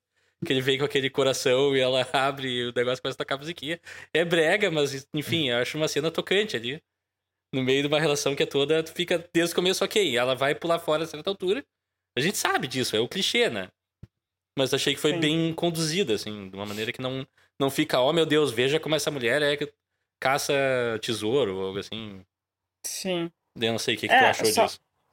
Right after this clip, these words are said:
Speaker 2: Não,
Speaker 1: Sem
Speaker 2: então,
Speaker 1: querer te jogar
Speaker 2: é
Speaker 1: no fogo, né? Desculpa. <laughs>
Speaker 2: Não, eu achei justamente que foi uma, claro, a ênfase não é ela,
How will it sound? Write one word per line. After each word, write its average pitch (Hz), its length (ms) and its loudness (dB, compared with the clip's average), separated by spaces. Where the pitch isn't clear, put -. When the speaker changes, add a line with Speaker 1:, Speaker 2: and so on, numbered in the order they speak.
Speaker 2:
Não, 285 280 6
Speaker 1:
Sem 214 140 4
Speaker 2:
então, 370 120 4
Speaker 1:
querer 196 120 8
te 190 100 8
jogar 190 160 4
Speaker 2:
é 180 180 6
Speaker 1:
no 175 40 6
fogo, 185 240 4
né? 127 200 2
Desculpa. 175 400 -2
<laughs> - 520 -2
Speaker 2:
Não, 359 280 8
eu 254 140 8
achei 269 560 6
justamente 277 680 4
que 247 160 -2
foi 233 320 4
uma, 214 580 6
claro, 269 340 4
a 202 160 8
ênfase 262 480 4
não 208 280 8
é 240 220 8
ela, 180 420 8